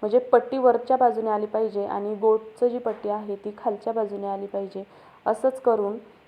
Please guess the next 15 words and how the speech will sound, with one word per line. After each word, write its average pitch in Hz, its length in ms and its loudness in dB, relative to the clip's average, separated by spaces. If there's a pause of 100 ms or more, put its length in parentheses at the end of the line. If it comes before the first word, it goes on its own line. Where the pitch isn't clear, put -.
(180)
पूर्ण 247 440 2 (360)
ब्लाऊजला 208 680 2
गोट 208 240 0
मारून 202 360 -4
घ्यायचा 220 300 -6
आहे. 190 340 -10 (400)
हा 240 160 4
अंगठा 214 240 -4
आहे 220 280 -2
त्या 208 240 2
अंगठा 202 280 -4
बरोबर 208 460 0
आतमध्ये 202 500 -2
ही 240 260 -8
पट्टी 208 440 -8